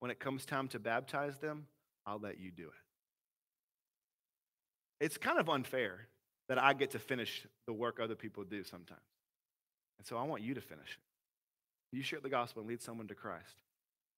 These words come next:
I'll let you finish the work. I'll let you dunk 'em. It'd be awesome. I don't know if that's motivating to you or not, but hopefully it is. We exist to make Jesus essential.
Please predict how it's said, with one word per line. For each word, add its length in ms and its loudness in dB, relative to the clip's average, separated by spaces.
I'll 120 -4
let 160 -4
you 40 -8
finish 380 -10
the 80 -12
work. 340 -14
I'll 100 -10
let 200 -4
you 60 -6
dunk 260 -10
'em. 120 -16
It'd 100 -12
be 80 0
awesome. 380 -6
I 60 2
don't 140 6
know 60 0
if 40 -2
that's 160 0
motivating 380 0
to 80 -4
you 100 0
or 40 -2
not, 200 -2
but 120 -6
hopefully 280 -8
it 60 -12
is. 180 -14
We 180 8
exist 460 8
to 80 6
make 160 6
Jesus 320 4
essential. 440 -2